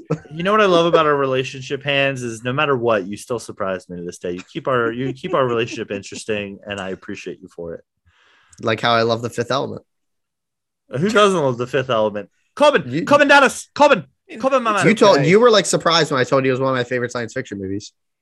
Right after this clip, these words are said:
Speaker 2: Well, I mean, listen, you got some takes, my guy, and, uh, that's what this
Speaker 3: <laughs>
Speaker 2: podcast is all about. So, um,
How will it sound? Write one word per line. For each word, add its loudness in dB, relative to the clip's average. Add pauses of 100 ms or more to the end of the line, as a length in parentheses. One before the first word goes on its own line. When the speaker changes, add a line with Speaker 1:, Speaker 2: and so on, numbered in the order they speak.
(240)
Speaker 2:
Well, -8
I -6
mean, -6
listen, -8
you -10
got -8
some -10
takes, -4
my -8
guy, -4
and, -8
uh, -6
that's 0
what -8
this -8
Speaker 3:
<laughs> -8
Speaker 2:
podcast 0
is -6
all 0
about. -2
So, 0
um, -8